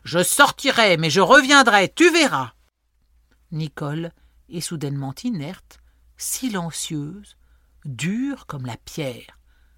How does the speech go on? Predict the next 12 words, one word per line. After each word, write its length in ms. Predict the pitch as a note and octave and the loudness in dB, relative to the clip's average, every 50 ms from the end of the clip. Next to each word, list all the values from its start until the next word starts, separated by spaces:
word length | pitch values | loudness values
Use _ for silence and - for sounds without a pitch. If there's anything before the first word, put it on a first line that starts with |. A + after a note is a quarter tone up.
| _ _ _ _ _ _ _ _ _ _ | _ _ _ _ _ _ _ _ _ _
On 120 | D#3+ D#3+ E3 | -2 0 0
essaie 300 | F3 D#3 - - F#3+ E3 | 0 0 0 -2 -2 -4
de 80 | C#3+ | -4
la 160 | C3+ B2+ B2 B2 | -6 -6 -8 -8
lever, 560 | C3 C3+ C3+ B2+ A#2+ E3 G#3 A#3 C4+ B3+ - _ | -8 -8 -8 -8 -6 -6 -6 -6 -6 -8 -8 _
impossible. 880 | - C4+ D#4+ F4 - - C4 B3 - - - - D3 C3+ C3 C3 B2 - _ _ _ _ _ _ _ _ _ | -2 0 0 0 -4 -4 -6 -4 -4 -4 -8 -8 -10 -12 -14 -14 -16 -16 _ _ _ _ _ _ _ _ _
Ses 180 | - - A#3 A3+ | -6 -2 0 0
membres 380 | G#3 B3+ E4 F#4+ D#4+ A#3 A#3 | 2 2 2 2 2 0 0
sont 200 | - - B3 G#3+ - _ | 0 0 -2 -4 -2 _
comme 280 | - F4 F4 D#4+ B3+ | 2 2 2 2 -2
du 120 | A3 B3+ A#3+ | -2 -2 -2
bois. 480 | G3+ F#3 F#3 A#3 C#4 C#4+ A#3 D#3 - | -2 -4 -4 0 4 4 4 4 2